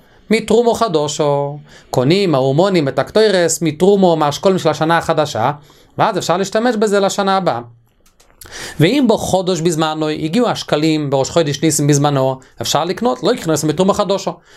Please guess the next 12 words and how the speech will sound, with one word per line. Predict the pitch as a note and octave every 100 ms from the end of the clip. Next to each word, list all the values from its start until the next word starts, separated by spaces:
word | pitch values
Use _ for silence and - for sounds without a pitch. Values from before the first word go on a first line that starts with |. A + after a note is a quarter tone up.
| - -
ואם | A#3 G#3
לאו, | E3+ F#3+ F#3+ - _ -
היה | D3+
מצור | C3+ - F#3
על | D#3+
ירושלים | C#3+ B2 - B2 F3 F#3
למשל, | E3 D3+ D3+ C#3 - - -
לא |
יכלו | A#3 - A3+
להביא | G#3 A3
את |
השקולים, | G#3+ G#3 G#3+ G3+